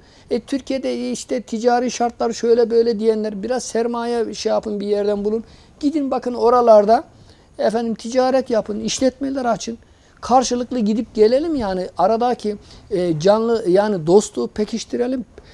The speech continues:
Yani, e, dolayısıyla, e, gidip gelmezsek, e, oralarda bize ait kimse olduğunu bilemeyeceğiz yani. E, onu söylemiş olalım Mehmet Bey. Burada güzel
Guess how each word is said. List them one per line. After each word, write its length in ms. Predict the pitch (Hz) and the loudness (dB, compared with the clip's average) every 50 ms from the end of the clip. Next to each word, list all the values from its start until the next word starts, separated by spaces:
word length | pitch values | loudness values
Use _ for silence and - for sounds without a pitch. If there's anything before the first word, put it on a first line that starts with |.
| - _ - | -20 _ 0
Yani, 300 | - 220 220 208 190 185 | 0 2 2 2 0 0
e, 360 | 180 180 185 190 190 185 185 | -2 0 2 2 2 4 6
dolayısıyla, 640 | 214 233 240 240 233 220 - - 247 240 240 226 220 - - - - - - | 6 8 8 8 8 6 4 2 2 6 6 6 4 2 -8 -20 -16 -2 4
e, 120 | 190 185 | 6 6
gidip 360 | 208 175 180 220 226 247 - - | 6 6 2 0 0 -2 0 6
gelmezsek, 720 | 226 233 240 240 240 262 254 - - - 226 240 240 - | 8 8 8 8 6 4 4 4 4 2 2 2 2 0
e, 360 | 220 196 190 185 185 190 196 | -4 -4 -4 -4 -6 -8 -6
oralarda 640 | 220 208 214 226 233 226 214 196 185 196 226 254 285 - _ - - - - - 170 | 0 2 4 6 6 6 6 6 6 4 2 0 -2 -6 _ -20 -20 -20 -10 -4 -2
bize 220 | 190 202 220 240 | 0 4 6 8
ait 280 | 226 208 208 208 208 - - | 10 10 8 8 6 2 -2
kimse 340 | - - 247 233 - - 208 | -2 0 0 0 0 -2 2
olduğunu 500 | 208 208 214 208 180 175 190 226 240 254 | 4 6 6 6 4 4 2 2 2 4
bilemeyeceğiz 600 | 285 285 277 240 208 175 151 147 147 135 127 135 | 6 6 8 8 6 4 4 2 0 0 0 -2
yani. 240 | 135 131 131 127 131 127 - _ - - - - - - - _ _ _ - | -4 -4 -4 -4 -6 -10 -12 _ -20 -20 -20 -20 -20 -20 -20 _ _ _ -4
E, 520 | 190 180 180 180 180 180 175 170 170 170 - - - - - | -2 0 2 2 2 2 2 2 0 -2 -4 -6 -8 -4 -2
onu 420 | 196 208 214 214 196 - 202 202 | 0 0 0 -2 -4 -6 -8 -10
söylemiş 540 | - - 180 180 180 185 170 170 151 - - | -6 -2 0 0 0 0 -2 -2 -4 -2 0
olalım 420 | 156 151 147 143 160 196 202 180 | 0 2 2 2 0 -2 -4 -6
Mehmet 340 | 170 165 160 160 151 - - | -6 -6 -4 -6 -6 -4 -4
Bey. 160 | 180 185 170 | -4 -4 -2
Burada 240 | 165 165 160 175 175 | -4 -4 0 0 0
güzel 440 | 160 147 151 156 175 180 185 190 | 0 -2 -4 0 0 0 0 0